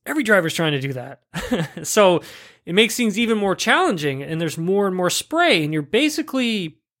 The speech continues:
kind of in this fog. For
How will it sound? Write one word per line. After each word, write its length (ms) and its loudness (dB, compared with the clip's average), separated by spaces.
kind 220 0
of 80 -2
in 100 0
this 180 -4
fog. 600 -2
For 840 0